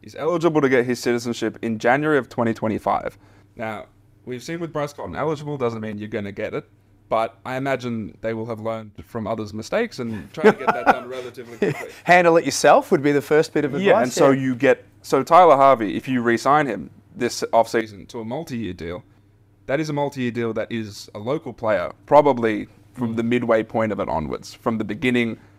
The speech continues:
Speaker 1: from the middle of next season onwards, basically. That makes him way more attractive as a potential signing.
Speaker 3: Not just for the Hawks, though, right? For, for everybody. 'Cause
Speaker 2: Yeah.
Speaker 3: everybody will understand,
Speaker 1: Yes.
Speaker 3: and that's not a, that's not a hidden secret that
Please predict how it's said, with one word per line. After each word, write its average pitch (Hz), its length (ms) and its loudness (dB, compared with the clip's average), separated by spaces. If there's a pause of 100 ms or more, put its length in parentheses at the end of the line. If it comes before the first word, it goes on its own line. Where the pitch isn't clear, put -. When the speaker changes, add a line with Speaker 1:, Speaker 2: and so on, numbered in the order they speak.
(420)
Speaker 1:
from 139 200 -8
the 123 80 -8
middle 156 280 -4
of 120 80 -4
next 120 240 -8
season 107 300 -6
onwards, 78 280 -8
basically. - 520 -12 (340)
That 143 140 -4
makes 147 240 -6
him 113 300 -6
way 120 220 -4
more 113 180 -6
attractive 101 580 -4 (440)
as 117 140 -6
a 107 60 -8
potential 104 560 -10
signing. - 420 -16 (420)
Speaker 3:
Not 143 180 0
just 123 160 -12
for 110 60 -18
the 98 40 -14
Hawks, 113 240 -4
though, 101 80 -8
right? 104 320 -4
For, 123 180 -4
for 127 120 -8
everybody. 107 420 -4
'Cause 87 80 -12
Speaker 2:
Yeah. 127 160 0
Speaker 3:
everybody 147 340 0
will 120 120 -4
understand, 110 460 -8
Speaker 1:
Yes. 104 120 -2
Speaker 3:
and 127 80 -6
that's 120 180 -8
not 127 140 -2
a, 113 80 -2
that's 120 220 -8
not 123 100 -2
a 107 40 -2
hidden 107 200 -10
secret 110 400 -8
that 101 140 -8